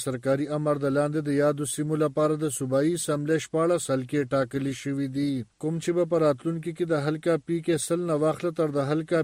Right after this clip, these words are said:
پی کې یو سل پنځلسم په نوم پیژندلي شي. د انتخابي کمیشن اعلامیې تر مخه دغه حلقه بندو د لارې د باجوړ او خیبر جنسو لپاره د صوبایي اسمبلۍ درې درې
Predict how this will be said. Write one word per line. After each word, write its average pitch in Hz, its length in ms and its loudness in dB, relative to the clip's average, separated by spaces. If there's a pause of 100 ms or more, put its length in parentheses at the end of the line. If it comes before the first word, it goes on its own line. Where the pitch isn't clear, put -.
پی 165 180 0
کې 165 220 2
یو 165 160 2
سل 180 200 -2
پنځلسم 139 720 0
په 147 160 2
نوم 160 180 -2
پیژندلي 135 720 0
شي. 143 160 0 (380)
د 127 160 4
انتخابي 127 560 0
کمیشن 135 440 0
اعلامیې 135 600 0
تر 139 200 2
مخه 139 240 -2
دغه 135 240 2
حلقه 131 320 0
بندو 131 380 2
د 139 140 2
لارې 143 260 4
د 139 140 2
باجوړ 131 400 4 (100)
او 139 160 0
خیبر 139 320 2 (100)
جنسو 143 400 0
لپاره 156 400 2
د 147 140 -2
صوبایي 139 420 2
اسمبلۍ 147 380 2 (100)
درې 156 120 4 (100)
درې 151 120 2